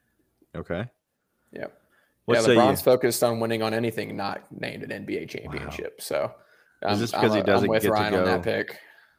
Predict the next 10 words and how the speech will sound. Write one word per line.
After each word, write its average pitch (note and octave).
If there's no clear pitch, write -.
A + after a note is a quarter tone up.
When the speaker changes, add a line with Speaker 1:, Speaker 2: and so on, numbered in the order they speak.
Speaker 1:
Is G2+
it G#2+
'cause G#2+
he G2+
can't F#2+
get F#2+
into F#2
the, F2+
um, E2+
actual E2+